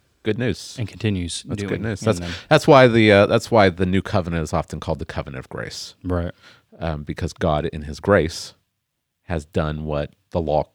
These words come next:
Speaker 1: couldn't do.
Speaker 2: Mm-hmm.
Speaker 1: It's not a covenant of works. It's a covenant that God, God is the sole,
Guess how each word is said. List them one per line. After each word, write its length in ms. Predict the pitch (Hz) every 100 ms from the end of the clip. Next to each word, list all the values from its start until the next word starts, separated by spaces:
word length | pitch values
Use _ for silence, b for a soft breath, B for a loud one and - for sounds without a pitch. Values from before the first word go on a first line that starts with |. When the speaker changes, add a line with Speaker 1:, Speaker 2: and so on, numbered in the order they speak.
| _
Speaker 1:
couldn't 260 | - 73 -
do. 220 | - - _ _ 95
Speaker 2:
Mm-hmm. 240 | 85 87 80
Speaker 1:
It's 100 | 92
not 120 | 78
a 20 |
covenant 360 | - 85 76 67
of 120 | -
works. 540 | 73 76 - - - _
It's 100 | -
a 20 | 82
covenant 480 | 85 73 73 69
that 200 | 85 67 _ _ _ _ -
God, 380 | 95 85 82 - _ _ _ _ _ _ _ 90
God 240 | 90 80
is 160 | 78 -
the 100 | 80
sole, 460 | - 85 73 71